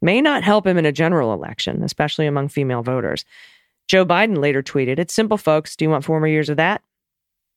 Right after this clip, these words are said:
If you don't, pitch into our campaign." In stark contrast to Trump's jubilation, I guess, the mood inside C N N was dour amid widespread reports of internal disgust.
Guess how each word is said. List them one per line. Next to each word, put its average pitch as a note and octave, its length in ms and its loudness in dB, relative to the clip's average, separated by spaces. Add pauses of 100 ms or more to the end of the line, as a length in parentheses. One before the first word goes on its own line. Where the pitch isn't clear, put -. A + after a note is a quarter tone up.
(540)
If D3 120 -2
you D3 60 0
don't, F3+ 280 2 (260)
pitch - 200 -4
into C#3+ 180 0
our C#3 120 -2
campaign." D3+ 540 -2 (1000)
In E3+ 100 0
stark F#3 300 2
contrast F3 600 0
to C#3+ 80 -2
Trump's - 360 -4 (720)
jubilation, C#3 880 -2
I A#2 140 -4
guess, G#2 400 -6 (460)
the D#3+ 60 2
mood F#3 220 4
inside E3+ 400 0
C E3+ 180 0
N D#3+ 120 2
N E3 120 0
was C#3 200 -2
dour C3 600 -2 (260)
amid D3+ 260 2
widespread C#3 500 0
reports C3 380 -4
of B2+ 100 -4
internal D3+ 400 -2
disgust. - 760 -6